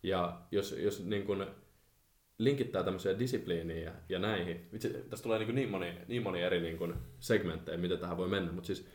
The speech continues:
periaatteessa kun meillä on, meillä on disipliiniä, niin me voidaan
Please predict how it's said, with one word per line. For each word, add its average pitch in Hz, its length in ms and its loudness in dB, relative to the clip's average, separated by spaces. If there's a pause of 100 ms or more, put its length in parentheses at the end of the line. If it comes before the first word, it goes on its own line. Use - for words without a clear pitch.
(160)
periaatteessa 131 380 2
kun 104 100 -2
meillä 101 160 4
on, - 300 -4
meillä 101 200 2
on 113 60 0
disipliiniä, 87 600 0 (540)
niin 98 100 -2
me 101 120 4
voidaan 87 640 4